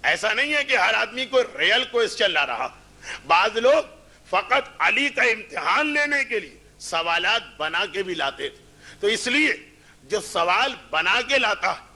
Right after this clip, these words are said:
उसका तरीक़ाकार कुछ और होता, यानी वो condition लगाता।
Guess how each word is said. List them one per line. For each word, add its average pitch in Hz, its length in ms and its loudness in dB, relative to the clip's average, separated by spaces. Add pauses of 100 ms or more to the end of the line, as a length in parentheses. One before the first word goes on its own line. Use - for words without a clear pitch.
उसका 240 280 0
तरीक़ाकार 190 680 0
कुछ 190 240 -4
और 160 140 2
होता, 135 520 -4 (200)
यानी 202 220 2
वो 254 100 2
condition 208 600 0
लगाता। 147 680 -4